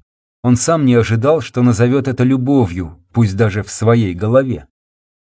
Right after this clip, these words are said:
Марсель и Силви действительно сблизились за последние пару месяцев, он ощущал, как меняются их отношения. Силви начала его привлекать не только как друга. Дюпон ревновал ее к профессору,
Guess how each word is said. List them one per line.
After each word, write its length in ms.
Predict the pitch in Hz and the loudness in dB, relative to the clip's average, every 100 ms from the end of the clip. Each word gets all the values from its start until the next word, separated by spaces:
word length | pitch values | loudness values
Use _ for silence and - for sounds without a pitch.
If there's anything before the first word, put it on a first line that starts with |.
| _ _ _ _ - | _ _ _ _ -6
Марсель 420 | 110 113 - 131 | -4 -2 0 0
и 20 | 123 | 0
Силви 400 | - 170 139 107 | -2 -2 0 0
действительно 680 | 127 - 117 101 101 98 92 | 0 -2 -2 -2 -2 -2 -2
сблизились 600 | 90 147 165 143 143 123 | -2 -2 0 0 0 0
за 100 | 123 | 0
последние 600 | 131 - 135 123 131 123 | 0 0 0 2 0 2
пару 260 | 131 127 | 0 2
месяцев, 580 | 127 131 123 117 127 117 _ - | 2 0 -2 -2 -2 -4 _ -2
он 160 | 123 135 | 2 2
ощущал, 560 | - 131 - 127 101 | 2 -2 0 0 0
как 200 | 107 98 | -2 -4
меняются 600 | 110 107 147 156 139 - | -2 2 0 0 -4 -2
их 240 | 117 113 113 | 0 0 -2
отношения. 840 | 113 113 - 101 82 80 76 71 _ _ _ _ _ _ _ _ _ _ _ - | -2 -2 0 -4 -6 -8 -14 -18 _ _ _ _ _ _ _ _ _ _ _ -12
Силви 400 | - 175 170 165 | -2 0 0 -2
начала 400 | 160 - 139 139 | -2 0 0 2
его 160 | 135 | 0
привлекать 600 | 123 131 123 127 143 131 135 | -2 -2 -2 -2 -2 -2 0
не 100 | 131 | 0
только 340 | 151 131 95 | -2 -4 -4
как 260 | - 90 90 | -4 -4 -2
друга. 520 | 113 98 76 71 69 _ _ _ 104 | 0 0 -4 -14 -18 _ _ _ -6
Дюпон 400 | 101 117 127 123 | -4 0 2 4
ревновал 540 | 120 107 113 117 107 | 2 2 2 2 0
ее 160 | 104 98 | -4 -8
к 80 | - | -4
профессору, 840 | 117 110 - 120 - 135 143 127 | -4 -4 -4 -4 -2 -2 -2 -6